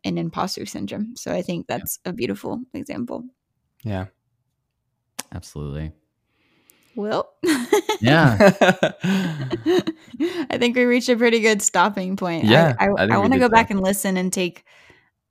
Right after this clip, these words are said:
Speaker 1: so many notes, because a lot of what you guys, I wish I, I wish I could be writing as, <laughs> as we
Speaker 2: Yeah.
Speaker 1: were podcasting, but I can't
Speaker 3: <laughs>
Speaker 1: multitask like that.
Speaker 3: <laughs> Yeah.
Speaker 1: So I'm gonna have to go back and listen and take notes. Um,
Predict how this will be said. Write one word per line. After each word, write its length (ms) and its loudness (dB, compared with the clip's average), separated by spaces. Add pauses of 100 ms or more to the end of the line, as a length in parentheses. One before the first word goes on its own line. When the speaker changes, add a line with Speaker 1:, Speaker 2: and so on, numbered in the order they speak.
Speaker 1:
so 180 0
many 160 2
notes, 320 0
because 320 -2
a 80 -2
lot 180 2
of 100 0
what 160 -2
you 60 -2
guys, 240 0
I 60 2
wish 160 2
I, 280 4
I 60 4
wish 160 2
I 60 0
could 80 -2
be 80 0
writing 520 4
as, 300 2
<laughs> 200 4
as 140 4
we 60 4
Speaker 2:
Yeah. 80 8
Speaker 1:
were 80 10
podcasting, 840 4
but 260 0
I 60 -2
can't 280 -2
Speaker 3:
<laughs> 20 -6
Speaker 1:
multitask 760 2
like 180 6
that. 400 6
Speaker 3:
<laughs> 60 -8
Yeah. 180 0
Speaker 1:
So 100 0 (100)
I'm 180 -2
gonna 140 6
have 120 2
to 80 2
go 200 8
back 200 8
and 140 2
listen 300 -2
and 160 -4
take 240 -4
notes. 580 -4
Um, 360 -2